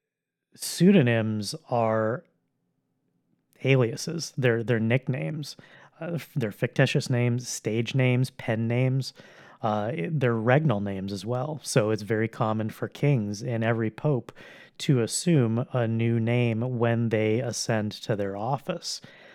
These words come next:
Yeah, most people listening have probably heard of, uh, Jorge Mario Bergoglio.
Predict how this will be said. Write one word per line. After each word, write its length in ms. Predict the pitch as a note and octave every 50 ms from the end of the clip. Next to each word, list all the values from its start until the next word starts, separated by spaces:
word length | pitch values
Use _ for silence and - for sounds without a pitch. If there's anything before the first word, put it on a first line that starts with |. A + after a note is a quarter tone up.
| - - -
Yeah, 280 | - D3 D#3 F3+ F3+ E3+
most 340 | E3 D3+ C#3 B2+ B2 - -
people 280 | - C3 - - G#2+
listening 340 | G#2 G#2+ G2+ - - B2 A2+
have 120 | A2+ A2
probably 400 | - - B2+ A2+ A2+ G#2 A2+ G#2
heard 320 | G2 G#2 G#2+ G#2 G#2+ G#2 - - - - - - - -
of, 260 | C#3+ C3 B2 A2+ G#2+
uh, 120 | G#2+ G2+ G2+
Jorge 340 | F#2 A#2+ A#2 G#2+ G#2+ A2+ A2
Mario 440 | G#2 A2 G#2+ G#2+ G#2+ G#2 G#2 G#2 G2+
Bergoglio. 680 | F#2+ G#2+ F#2+ G#2+ A#2+ C#3+ D#3 C3+ G#2+ G2 G2+ A2 -